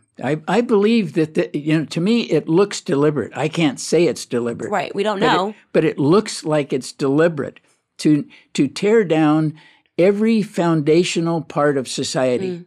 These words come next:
Speaker 1: and family and children are at the core of it. And you ruin this, you ruin everything.
Speaker 2: Yeah, it becomes chaos, and, and, and
Speaker 1: Yes.
Speaker 2: from ga-, and from chaos, you can see,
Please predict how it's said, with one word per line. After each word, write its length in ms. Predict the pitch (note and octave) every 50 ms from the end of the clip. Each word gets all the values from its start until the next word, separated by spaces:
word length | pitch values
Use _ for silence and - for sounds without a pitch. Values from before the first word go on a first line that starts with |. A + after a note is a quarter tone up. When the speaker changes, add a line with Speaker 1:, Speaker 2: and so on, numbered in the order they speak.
| _ -
Speaker 1:
and 200 | C3+ C#3 C3 A#2
family 600 | - - E3+ F3+ F#3+ F#3+ F#3+ G3 G3 G3+ F#3+ - _ _ _ -
and 160 | C3 C3+ C3
children 640 | - - - F#3 F#3 F3+ D#3 B2+ A2+ A2 A2 A#2+ - - _ _ -
are 220 | - C3 B2+ - -
at 220 | C3+ C#3 C#3 - -
the 80 | B2
core 380 | G#2+ - - F3 E3+ F3 E3 D3+
of 120 | B2+ G#2
it. 140 | A2 - -
And 240 | - C#3 C#3+ D#3 D3+
you 140 | D3 D#3 D#3
ruin 340 | E3 F#3 A3 A#3 G#3+ F3 D#3
this, 300 | F#3 G#3 F#3 - - -
you 100 | C#3 C3+
ruin 320 | C#3+ D#3+ F3 F#3+ F3 D3+
everything. 480 | D#3 F#3 G#3 A#3 G3 - - - - - -
Speaker 2:
Yeah, 180 | G3 F#3+ E3+ -
it 300 | - - A3+ - - -
becomes 260 | - G#3 F#3 F3+ -
chaos, 500 | - A3+ A3+ G3+ E3+ D3+ D#3+ E3 - -
and, 220 | - E3+ E3+ F3 -
and, 200 | E3+ E3+ E3 E3
and 240 | D#3+ E3 D#3+ -
Speaker 1:
Yes. 60 | - -
Speaker 2:
from 180 | F#3 F3+ F3+
ga-, 240 | F3 F3+ F#3+ - -
and 180 | - E3+ E3+ F3
from 200 | - G#3+ G#3+ G3+
chaos, 400 | - F#3+ F3 E3+ E3 E3 - -
you 60 | F3
can 140 | - F3+ E3+
see, 380 | - - F3+ E3+ E3+ E3 D#3+